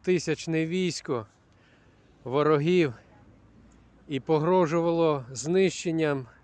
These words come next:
Єрусалиму, тоді цар Єзекія побожний, він взяв листа і пішов в храм Божий, і став молитися Богу, і просити прощення для себе і для свого народу, милості.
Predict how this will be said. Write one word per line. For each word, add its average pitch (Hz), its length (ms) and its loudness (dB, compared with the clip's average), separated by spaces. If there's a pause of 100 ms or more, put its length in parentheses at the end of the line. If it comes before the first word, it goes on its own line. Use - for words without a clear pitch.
Єрусалиму, 147 920 0 (1700)
тоді 170 520 0 (360)
цар 190 360 2
Єзекія 170 760 0
побожний, 147 760 -2
він 147 360 -4 (480)
взяв 180 460 0
листа 175 480 2
і 147 60 2
пішов 165 440 0
в 139 60 -10
храм 180 420 2
Божий, 135 400 0 (680)
і 151 120 0
став 190 400 2
молитися 185 680 2
Богу, 147 340 0
і 139 120 -6
просити 165 580 -2
прощення 160 800 0 (1300)
для 151 180 0
себе 180 480 2
і 160 60 0
для 170 180 2
свого 180 280 0
народу, 180 520 4
милості. 180 720 2